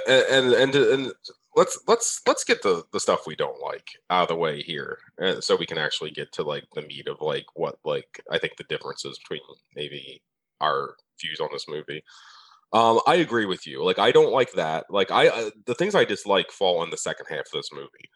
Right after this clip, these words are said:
largely. And they're small things, but they add up a little bit. So, yes, I agree. I hate the band stuff, um, when they turn into vampires. I hate the fact that they just, like, randomly kind of, like, explode,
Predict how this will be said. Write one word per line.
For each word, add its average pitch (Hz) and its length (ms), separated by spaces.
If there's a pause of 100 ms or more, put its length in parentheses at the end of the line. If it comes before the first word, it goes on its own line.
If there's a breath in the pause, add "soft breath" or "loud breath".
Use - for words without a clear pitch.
largely. - 580 (360 soft breath)
And 170 120
they're 165 100
small 165 340
things, 78 500
but - 180
they 90 120
add 85 240
up 76 200
a 67 40
little 64 280
bit. - 280
So, 104 600
yes, 98 360
I 92 120
agree. 90 500
I 87 140
hate 107 260
the 127 60
band 90 360
stuff, 78 380 (800)
um, 90 580 (100)
when 90 160
they 82 120
turn 87 200
into 80 120
vampires. 76 640
I 95 100
hate 143 200
the 135 60
fact 113 240
that - 80
they 92 120
just, 85 180
like, 87 220
randomly 85 400
kind 90 180
of, 80 60
like, 82 200
explode, 92 760